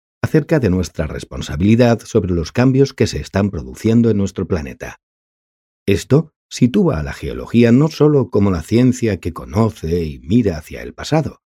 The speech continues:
sino también como una ciencia para el futuro, necesaria para cumplir con los objetivos de desarrollo sostenible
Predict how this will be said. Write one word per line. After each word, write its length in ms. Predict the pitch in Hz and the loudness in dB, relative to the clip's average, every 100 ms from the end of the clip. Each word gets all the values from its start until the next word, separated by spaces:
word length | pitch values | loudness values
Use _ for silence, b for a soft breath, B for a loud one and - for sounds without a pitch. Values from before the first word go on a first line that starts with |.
| _ _ _ - | _ _ _ -2
sino 240 | 127 127 | 4 4
también 360 | 143 131 127 127 | 6 6 6 4
como 200 | 90 92 | 2 4
una 160 | 120 | 2
ciencia 520 | 123 104 98 - 117 117 | 2 0 0 0 -2 -2
para 240 | - 78 65 | -6 -6 -8
el 100 | - | -10
futuro, 500 | 82 78 87 60 _ _ _ _ - | -6 -2 -2 -4 _ _ _ _ -6
necesaria 680 | 85 80 120 143 147 147 - - | -6 -2 0 0 0 -2 -8 -10
para 180 | 78 - | -10 -8
cumplir 480 | 67 64 101 117 | -12 -2 0 0
con 160 | 113 85 | 0 -4
los 160 | 76 73 | -4 -8
objetivos 640 | - 71 110 117 131 120 | -12 -2 2 2 2 -2
de 100 | 80 | -6
desarrollo 500 | 73 65 - 80 82 | -6 -12 -8 -6 -4
sostenible 680 | 98 95 123 113 92 95 | -4 0 4 4 2 0